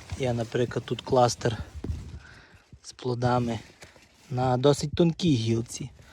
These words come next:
Але вона міцна, вона, е, плід тут близько до,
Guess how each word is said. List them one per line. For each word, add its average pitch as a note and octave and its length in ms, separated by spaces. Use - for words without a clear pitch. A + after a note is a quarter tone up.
Але B2 280
вона C#3+ 680
міцна, D3+ 640
вона, A#2+ 600
е, A2+ 540
плід C3 340
тут B2+ 180
близько B2+ 560
до, A#2 440